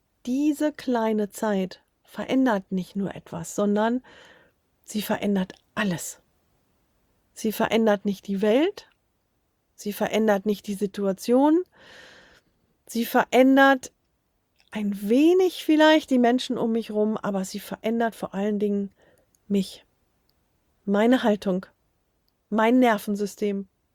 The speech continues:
mein kreatives Selbst, meine Werte. Und das strahlt auch auf die Menschen um einen herum aus. Da bin ich sicher. Und vielleicht ist es das, was am Ende zählt, das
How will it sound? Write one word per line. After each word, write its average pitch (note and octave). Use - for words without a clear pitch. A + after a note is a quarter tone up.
mein G#3+
kreatives G3+
Selbst, -
meine A3
Werte. G#3+
Und G#3+
das B3
strahlt G#3+
auch G3+
auf F#3+
die G#3
Menschen G3
um G3
einen E3+
herum F#3+
aus. -
Da G3+
bin F#3+
ich F#3
sicher. F#3+
Und C#4
vielleicht D#4
ist D4
es C#4
das, C#4+
was A3
am G3+
Ende G#3
zählt, F#3+
das -